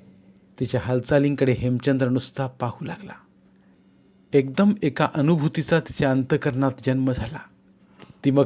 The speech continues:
थरारून उठली. तिनं मग टॉवेल भिरकावून दिला. केस तसेच सोडून दिले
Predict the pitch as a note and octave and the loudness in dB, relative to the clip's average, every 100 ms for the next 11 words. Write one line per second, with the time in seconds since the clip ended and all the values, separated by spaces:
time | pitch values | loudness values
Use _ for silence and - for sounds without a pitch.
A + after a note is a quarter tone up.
0 | - - C#3 D#3 D#3+ C#3+ C3 F3+ G#3 G#2+ | 2 2 4 4 4 2 2 2 2 0
1 | - _ _ _ _ _ _ - C#3 C3+ | -12 _ _ _ _ _ _ 0 4 4
2 | B2+ - C3 C3 B2 G#2 A#2 B2 B2 B2 | 4 6 6 6 2 -2 -2 0 0 0
3 | A2+ - - _ _ _ _ _ _ _ | -6 -12 -18 _ _ _ _ _ _ _
4 | - E3 D#3+ - - F#3+ - G3 F#3 F#3 | 2 4 6 2 2 2 4 4 4 4
5 | F#3 E3+ | 2 0